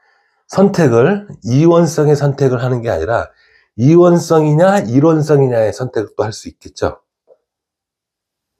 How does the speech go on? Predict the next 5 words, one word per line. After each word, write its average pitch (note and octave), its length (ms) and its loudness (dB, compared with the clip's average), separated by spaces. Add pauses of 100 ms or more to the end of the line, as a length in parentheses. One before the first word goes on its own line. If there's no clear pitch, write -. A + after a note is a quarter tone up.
(320)
이원성과 D#3 840 2
이원성을 C#3+ 560 2
선택하는 C#3 520 -2
방법도 A2+ 680 -2
있지만 G2 680 -4